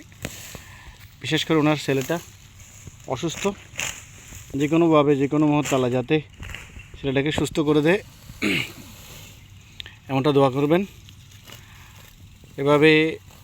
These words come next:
মনির ভাই খের কাটিংয়ের দৃশ্য আপনাদের দেখালাম।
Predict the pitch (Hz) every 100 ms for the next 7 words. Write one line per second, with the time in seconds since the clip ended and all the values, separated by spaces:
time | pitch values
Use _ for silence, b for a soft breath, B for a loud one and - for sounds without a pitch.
0 | - - 147 147 147 156 156 151 165 -
1 | - - - - - - 139 127 139 139
2 | 147 135 - 151 135 139 131 123 147 160
3 | 190